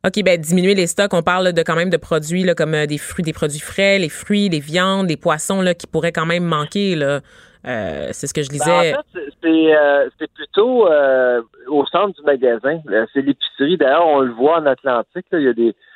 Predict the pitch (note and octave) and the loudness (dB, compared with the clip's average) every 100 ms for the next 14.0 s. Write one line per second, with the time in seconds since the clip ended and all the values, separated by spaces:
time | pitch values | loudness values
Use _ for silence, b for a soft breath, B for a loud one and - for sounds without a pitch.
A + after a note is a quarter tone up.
0 | b b A#2 A#2+ B2 B2 A#2+ A#2 D#3+ C#3+ | b b 0 0 0 0 0 0 0 2
1 | B2 A#2 A2+ A#2 - B2+ F2 A2+ A2+ B2+ | 2 2 2 0 0 0 0 -2 -2 -4
2 | - C#3+ B2+ D3+ D3 B2 A2 A2 C3+ A2+ | -2 -2 -2 -4 0 0 0 -2 -2 -2
3 | E3 - C#3 A2+ B2+ D#3+ _ B B - | -2 0 -2 -2 -2 -4 _ B B -2
4 | F#3+ E3 D#3+ F3 G#3 D#3+ C#3 F#3 D#3+ B2+ | 0 0 2 2 2 2 2 0 0 0
5 | C3 - E3+ F3+ - C3 A#2 A2 F2+ E2+ | 0 0 -2 -2 0 2 4 2 2 0
6 | A1+ D2+ E2+ - - D#3+ - B2 A2 _ | -2 -4 -2 -2 -2 -2 0 -2 -2 _
7 | C3 A#2 - G#3+ C#3+ - C#3 - B B | -14 -8 -2 0 -2 -2 -2 -2 B B
8 | B B _ _ D3 C#3 F#3 A#3 D#3 C#3 | B B _ _ 0 2 2 2 0 0
9 | D3+ - C3+ C3+ F3+ F3 C3+ D3+ C3+ B2+ | -2 -4 -2 2 4 4 2 0 0 -2
10 | B2 - D3+ D3 - B2 E3+ E3+ C#3+ C3 | -2 0 0 0 -4 -2 0 0 0 -2
11 | - F3 - - B3+ A#3 - - A#2+ - | -2 -14 -16 -16 -12 -12 -14 -14 -12 -12
12 | - A2 C#3 D3 A#2+ A#2 - G#3 A#3 G3 | -14 -4 0 0 -4 -18 -18 -14 -6 -4
13 | A3 _ b b b - A#2+ B2 B2 C3 | -6 _ b b b 0 2 4 4 2